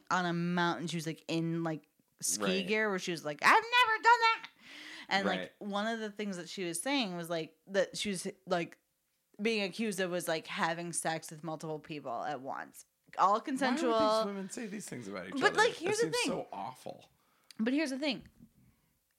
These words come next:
Speaker 2: I mean, just being
Speaker 1: She
Speaker 2: around that many people.
Speaker 1: Of course, but she was accused of having sex with multiple people consensually while no one was m-,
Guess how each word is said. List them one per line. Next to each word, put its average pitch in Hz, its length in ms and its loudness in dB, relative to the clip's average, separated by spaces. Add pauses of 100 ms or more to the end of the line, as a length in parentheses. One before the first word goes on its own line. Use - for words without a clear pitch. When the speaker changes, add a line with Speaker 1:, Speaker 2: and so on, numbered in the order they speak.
Speaker 2:
I 143 60 2
mean, 147 120 0
just 117 200 -4
being 110 120 2
Speaker 1:
She 330 160 6
Speaker 2:
around 95 140 0
that 92 140 -6
many 90 140 -6
people. - 340 4
Speaker 1:
Of 294 100 6
course, 302 300 8
but 240 160 -2
she 330 180 6
was 311 160 4
accused 294 540 0
of 233 160 2
having 214 420 2
sex 214 260 0
with 190 320 -4
multiple 185 600 0
people 170 560 0
consensually 170 600 -2
while 151 140 0
no 170 240 0
one 170 140 -2
was 160 180 -2
m-, 165 140 -4